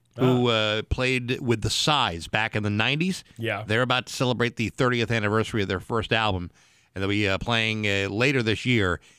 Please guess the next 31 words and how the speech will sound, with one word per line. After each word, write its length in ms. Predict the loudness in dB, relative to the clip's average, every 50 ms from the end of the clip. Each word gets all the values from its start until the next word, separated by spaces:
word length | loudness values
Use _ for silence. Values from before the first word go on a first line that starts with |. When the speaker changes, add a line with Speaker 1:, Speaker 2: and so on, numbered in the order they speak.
| _ _ -4
Speaker 1:
at, 240 | -4 -4 -4 -4 -4
uh, 120 | -4 -4
Gateway 300 | -2 -2 -2 -2 0 -2
City 260 | -2 0 0 0 2
Arts 220 | 2 2 0 0 -2
in 60 | -2
Holyoke. 440 | 0 2 2 4 2 2 0 -2 -6 _ -20 -20 _ _ _ _ _ _ _ _ _ -4
And 200 | -2 0 2 4
he's 180 | 4 4 4 4
got 160 | 2 2 2
a 60 | 2
brand 240 | 2 2 2 2 2
new 120 | 0 0 0
E 120 | 0 -2 -2
P 280 | 0 2 2 2 2
out 200 | 2 0 -2 -4
called 300 | -4 -2 -2 -2 -2 -2
Breathe. 380 | 0 0 2 4 4 4 2 0
It's 120 | 0 0
actually 260 | 0 -2 0 -2 -6 -6
really, 420 | -4 -4 -2 0 0 2 2 2
really 240 | 2 2 2 2 0
good. 340 | 2 2 2 2 2 0 0
So 140 | -2 -2
be, 260 | 0 0 0 0 0 0
uh, 80 | 0
that'll 220 | 0 -2 -2 -2 -2
be 100 | -2 -2
available 400 | -2 0 0 -2 -2 -2 -2 -4
on 180 | -4 -4 -4
Monday 580 | -4 -2 0 0 0 0 0 0 -2 -4 -8